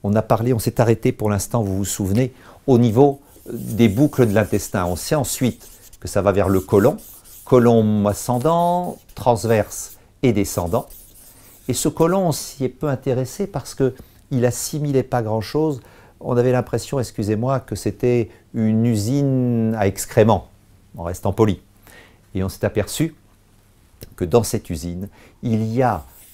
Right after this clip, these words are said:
une activité incroyable à base de bonnes bactéries.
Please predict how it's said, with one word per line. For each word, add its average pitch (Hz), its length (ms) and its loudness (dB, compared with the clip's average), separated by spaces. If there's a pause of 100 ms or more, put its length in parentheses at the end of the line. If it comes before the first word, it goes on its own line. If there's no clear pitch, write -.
(140)
une 139 240 2
activité 135 960 -4
incroyable 101 840 -2 (420)
à 110 100 0
base 101 360 -2
de 92 100 -2
bonnes 120 340 2
bactéries. - 640 -4